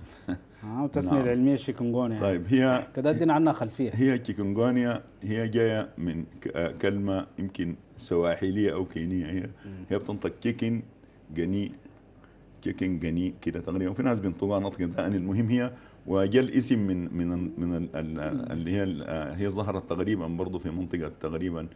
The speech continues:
Speaker 1: الساحلية دي أفريقيا، آه، الوسط أفريقيا تقريبًا،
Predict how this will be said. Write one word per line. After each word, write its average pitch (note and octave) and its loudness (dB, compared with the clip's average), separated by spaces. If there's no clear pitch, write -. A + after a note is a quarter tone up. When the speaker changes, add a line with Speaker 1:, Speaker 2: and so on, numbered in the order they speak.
Speaker 1:
الساحلية E2 -2
دي E2+ -4
أفريقيا، F2 -2
آه، D2 -6
الوسط E2 -6
أفريقيا E2+ -2
تقريبًا، G#2 -4